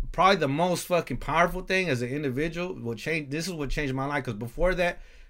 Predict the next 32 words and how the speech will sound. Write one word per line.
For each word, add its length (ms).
I 140
started 500
barely 340
dabbling 640
into 240
this 200
shit, 220
right? 280
But 120
before 480
that, 260
you 80
know, 100
I 140
was, 180
like, 300
you 140
know, 260
out 280
there 280
gang 320
banging, 440
drinking, 560
acting 280
a 60
fool, 560
you 160
know, 320
doing 300
stupid 360
ass 180
shit. 360